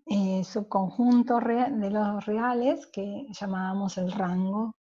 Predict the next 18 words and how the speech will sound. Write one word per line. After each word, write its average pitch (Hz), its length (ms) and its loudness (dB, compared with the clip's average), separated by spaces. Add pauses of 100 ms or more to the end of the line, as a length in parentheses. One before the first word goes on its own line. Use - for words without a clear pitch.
de 220 100 -4
la 208 100 0
variable 208 400 2
X 254 320 0
y, 294 200 4 (380)
que - 120 -2
eran 208 180 2
aquellos 226 380 0
valores 233 680 0 (500)
de 240 240 6
K, 254 220 0
de 233 880 2
K 285 360 8
para 240 140 6
los 220 180 2
cuales 208 260 2
la 208 100 2
probabilidad 214 960 0